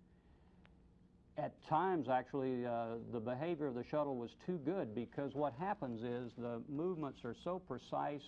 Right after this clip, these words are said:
and so, uh, controlled that it looks as though, uh, there is no motion and that you're looking at a model and not a real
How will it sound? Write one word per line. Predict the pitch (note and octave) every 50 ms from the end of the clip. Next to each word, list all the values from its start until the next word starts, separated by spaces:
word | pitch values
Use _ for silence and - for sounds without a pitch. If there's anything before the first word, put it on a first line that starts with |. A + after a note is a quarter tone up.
| - -
and | A2+ G#2+ G#2+ - - -
so, | - D3+ D#3 D#3+ D#3+ D#3 D3+ D3 C#3+ - - - - - - - - - - -
uh, | A#2 A#2 A#2 A2 A2 A2 A2 A2 G#2+ G#2+ G#2 - - -
controlled | C3+ A2 G#2+ - - - F#3 G3 G3+ F#3 D3 B2+ B2 C3 B2+ A#2+ - -
that | B2+ B2+ A#2+
it | B2 B2 C#3+
looks | C#3 D3+ F3 E3 - -
as | D#3+ D3 B2+ C3+
though, | C3+ C#3+ D3 C#3+ C#3+ C3+ C3 B2+ C3
uh, | F#2+ B2
there | A#2+ C3 C3 D3
is | E3 E3 -
no | D3 B2+ A2+
motion | A2 A2 G#2+ G#2+ - - C#3 D3 D3+ - - - - - - - - - - - - - - - - -
and | C3+ C3+ C3 B2+ B2
that | C3+ C#3 C3+
you're | C3+ C3+ C3+
looking | C#3+ D#3 D3 D3 C#3 C#3
at | B2+ B2+
a |
model | A#2+ A#2 B2 C3+ C#3 C#3+ C#3 C3 B2
and | A#2+ A#2
not | A#2 B2 B2 A#2+
a | A#2
real | A2+ A#2 A#2+ A#2 A2